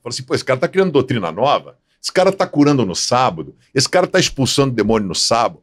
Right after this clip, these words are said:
Ele disse assim, "Eu não vim revogar a lei, eu vim dar a ela o seu verdadeiro sentido." Ó,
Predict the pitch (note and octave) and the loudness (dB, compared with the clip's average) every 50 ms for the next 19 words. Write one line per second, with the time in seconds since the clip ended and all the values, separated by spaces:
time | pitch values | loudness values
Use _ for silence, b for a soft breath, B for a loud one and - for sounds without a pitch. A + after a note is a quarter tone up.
0 | _ - G#2+ A2 G#2 F2 - - - A2 - A2 F#2 F2 - - - B2 C3 C3+ | _ -6 -6 -6 -4 -6 -8 -6 -6 -6 -4 -4 -4 -6 -6 -4 -2 0 2 2
1 | A#2+ G#2+ E2+ - C3+ D3+ D#3+ C3+ A2 A2 F#2 D2+ E2+ E2 D2+ E2 D#2+ D#2 D2 C#2+ | 2 0 0 0 0 0 0 2 0 0 -2 -2 -4 -4 -2 -2 -2 -2 -4 -10
2 | C#2 C2+ B1 - _ - _ _ _ _ _ b b b b b b G#2+ G2+ F2 | -12 -16 -18 -20 _ -20 _ _ _ _ _ b b b b b b -2 -2 -2
3 | - B2+ D3+ D#3 C3 B2+ G#2 F2 E2 E2+ G2 A#2 B2+ A2 F#2+ F2 - - - C3+ | 0 -2 -2 0 2 2 2 2 2 2 2 0 0 0 -2 -4 -4 0 0 2
4 | C3 G#2 - - - - C3 D3+ D3 C3 C3 B2 G#2+ F#2 D#2 D2+ F#2+ G#2 A2+ A2 | 0 0 -2 -6 -2 0 2 2 2 0 0 -2 -2 -2 -2 0 0 0 0 0
5 | G#2 - - C3 C3+ C3 - - - D#2+ D#2 D2 _ _ _ _ _ _ _ _ | -4 -6 -4 0 0 0 0 0 -4 -10 -14 -14 _ _ _ _ _ _ _ _
6 | - A2 B2+ B2 B2+ | 0 2 2 2 0